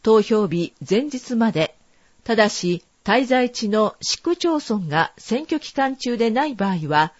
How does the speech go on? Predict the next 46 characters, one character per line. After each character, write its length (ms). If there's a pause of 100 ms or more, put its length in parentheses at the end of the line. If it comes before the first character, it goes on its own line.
(340)
土 140
曜 260
日、 300 (160)
日 340
曜 220
日、 240 (100)
祝 380
日 260
な 140
ど 160
の 260 (240)
平 220
常 260
日 160
は 320
投 180
票 240
で 140
き 140
ま 100
せ 180
ん。 100 (560)
に 180
滞 220
在 200
す 180
る 280 (260)
市 180
区 140
町 220
村 240
の 400
選 240
挙 180
管 280
理 100
委 60
員 100
会 280
に 300
出 200
向 140
い 100
て 180
投 240
票。 320